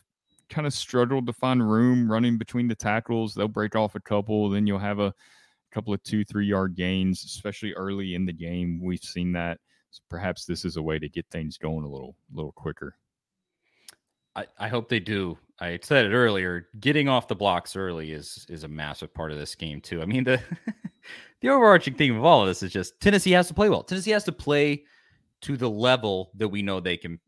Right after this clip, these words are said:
Speaker 2: they can play to. We know Hendon Hooker is an elite quarterback. Play to that. We know that Tennessee can run the ball effectively. Play to that. We know that these wide receivers can be absolute monsters. Play to that.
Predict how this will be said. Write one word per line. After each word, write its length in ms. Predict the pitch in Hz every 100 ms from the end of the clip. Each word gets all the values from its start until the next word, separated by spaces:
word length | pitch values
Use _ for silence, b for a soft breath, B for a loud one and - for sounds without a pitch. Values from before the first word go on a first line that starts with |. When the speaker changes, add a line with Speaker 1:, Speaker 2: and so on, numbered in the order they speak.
| _ -
Speaker 2:
they 140 | 98
can 120 | 95
play 220 | - 151 135
to. 200 | 76 - _ _ 92
We 180 | 107 113
know 240 | 113 123
Hendon 260 | 110 101 90
Hooker 260 | 98 95
is 120 | 92 87
an 80 |
elite 220 | 87 90 -
quarterback. 440 | 98 78 65 57 _
Play 160 | 90
to 100 | 73
that. 200 | 62 60 -
We 160 | 82 80
know 420 | 90 104 95 95 b b -
that 80 | 82
Tennessee 280 | 90 85 92
can 120 | 85
run 160 | 87 85
the 60 |
ball 180 | 82 82
effectively. 480 | - 90 - 69 -
Play 220 | - 90
to 80 | 73
that. 240 | 64 67
We 120 | 78
know 260 | 78 85 85
that 140 | 82
these 160 | - 80
wide 200 | 82 80
receivers 360 | 78 85 80 -
can 120 | 85
be 120 | 82 _ _ -
absolute 540 | 180 - - 139 127
monsters. 440 | 107 92 82 71 -
Play 220 | - 101
to 100 | 80
that. 260 | 76 73